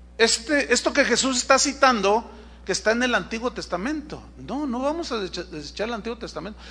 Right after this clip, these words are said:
Ciertamente el Antiguo Testamento eran las sombras de lo que había de venir. Los rituales, las ceremonias, los tipos de Cristo en el tabernáculo, todo apuntaba hacia Cristo. Y venido Cristo,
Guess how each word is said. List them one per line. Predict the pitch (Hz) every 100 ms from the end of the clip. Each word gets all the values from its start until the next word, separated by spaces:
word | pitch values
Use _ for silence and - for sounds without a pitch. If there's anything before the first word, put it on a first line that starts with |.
| -
Ciertamente | - 127 208 247 254
el | 294
Antiguo | 277 269 262
Testamento | 269 - 247 240 233 233 240 - -
eran | 202 277 294
las | 247 -
sombras | - 294 349 359 359 277 240 196 -
de | 180
lo | 170
que | - 180
había | 160 190
de | 196
venir. | 170 165 262 311 170 - - - -
Los | 202
rituales, | 190 170 156 139 143 160 196 202
las | 180
ceremonias, | - 151 139 139 147 170 202 190 180
los | 147 139 -
tipos | 160 175 185 196 165
de | 143 -
Cristo | 143 139 196 196 190
en |
el | 156
tabernáculo, | 139 135 127 147 175 196
todo | 262 320
apuntaba | 359 349 254 - 240 226 214 - -
hacia | - 180 185 -
Cristo. | 269 349 - - 170 113 - - -
Y | 160
venido | 196 254 330 330
Cristo, | 320 320 311 - 240 262 330 -